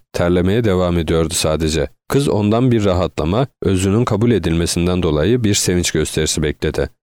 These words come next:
Ne de olsa kendisine karşı dürüst davranmıştı. Ama heykel kadar hareketsiz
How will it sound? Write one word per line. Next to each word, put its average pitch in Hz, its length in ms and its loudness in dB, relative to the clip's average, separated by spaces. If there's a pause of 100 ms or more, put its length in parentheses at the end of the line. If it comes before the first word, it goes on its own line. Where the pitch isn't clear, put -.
(300)
Ne 131 140 2
de 101 40 2
olsa 113 360 0
kendisine 90 500 0
karşı 82 400 -2
dürüst 87 300 0
davranmıştı. 78 720 -2 (440)
Ama 139 200 2
heykel 120 360 2
kadar 80 280 0
hareketsiz 78 680 -2